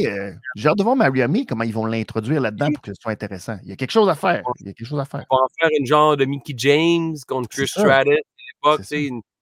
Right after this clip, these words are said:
Speaker 1: une folle groupie qui veut absolument, tu sais, la, la, la garder pour elle, va la protéger, va la surprotéger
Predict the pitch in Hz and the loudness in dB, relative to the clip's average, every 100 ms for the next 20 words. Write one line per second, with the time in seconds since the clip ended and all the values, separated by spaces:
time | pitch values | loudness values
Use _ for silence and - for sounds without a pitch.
0 | _ _ - 123 113 - 165 151 156 151 | _ _ -8 -6 -6 -2 4 6 6 4
1 | 139 135 139 151 123 147 156 156 156 - | 0 -2 2 2 2 -6 -4 -4 -6 -10
2 | 120 104 131 127 120 - 139 131 143 139 | -14 -4 0 0 0 -2 -2 0 0 0
3 | 139 143 131 113 113 113 110 110 131 117 | -2 -4 -2 0 0 -2 -4 -2 -2 -4
4 | 117 135 - 127 127 139 139 123 120 110 | -6 -10 -8 -6 -2 0 -2 -4 -4 -6
5 | - 120 - 127 117 143 120 113 - 180 | -6 -8 -6 -6 -4 -2 -2 -2 -2 -2
6 | 165 151 151 131 127 123 147 | -2 0 0 0 -2 -2 -4